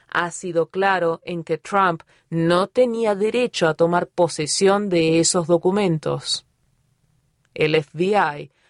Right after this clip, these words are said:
puede presentar un caso sólido contra Trump debido a una ley creada a raíz de los crímenes de Richard Nixon. El tres de mayo de mil novecientos setenta y tres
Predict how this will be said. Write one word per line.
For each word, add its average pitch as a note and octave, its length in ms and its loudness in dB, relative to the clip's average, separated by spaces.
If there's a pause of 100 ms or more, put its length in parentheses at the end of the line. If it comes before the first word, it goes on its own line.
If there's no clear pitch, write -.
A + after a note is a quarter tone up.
(140)
puede F3+ 280 2
presentar F3 640 -2
un D3+ 160 -8
caso D#3+ 320 -6
sólido E3 580 0
contra D3 320 -4
Trump F3+ 480 0 (320)
debido G#3 460 2
a G#3+ 80 4
una G#3+ 260 -2
ley F3+ 280 2
creada E3+ 580 2
a - 20 -4
raíz D#3 400 -6
de F#3+ 160 0
los F#3 160 -2
crímenes D#3+ 540 0
de D#3 160 2
Richard F3 480 -2
Nixon. D3+ 560 -6 (1300)
El D3+ 220 -2
tres F3 240 2
de F#3+ 100 -2
mayo F#3 460 -2
de E3 140 2
mil G3 340 -2
novecientos F#3 720 0
setenta D3+ 500 0
y C#3+ 80 -4
tres D#3 560 -2